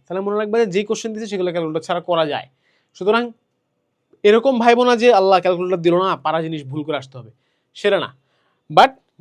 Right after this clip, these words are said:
usually লাস্ট দুই বছরে অ্যালাউ করতেছে এবং টেনশনের কোনো কারণ নেই ভাইয়া, সায়েন্টিফিক ক্যালকুলেটরই অ্যালাউ করতেছে,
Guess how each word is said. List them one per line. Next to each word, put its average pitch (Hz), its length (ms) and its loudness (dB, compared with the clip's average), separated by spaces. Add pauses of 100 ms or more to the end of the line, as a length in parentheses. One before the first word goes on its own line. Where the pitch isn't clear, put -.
(140)
usually 233 400 2
লাস্ট 175 280 4
দুই 190 140 -6
বছরে 202 340 0
অ্যালাউ 170 280 0
করতেছে 196 420 -8
এবং 202 280 -4
টেনশনের 208 420 -6
কোনো 208 180 -4
কারণ 165 240 -4
নেই 170 140 -6
ভাইয়া, 175 200 -2
সায়েন্টিফিক 175 500 -10
ক্যালকুলেটরই 147 460 -10
অ্যালাউ 131 240 -6
করতেছে, 127 400 -20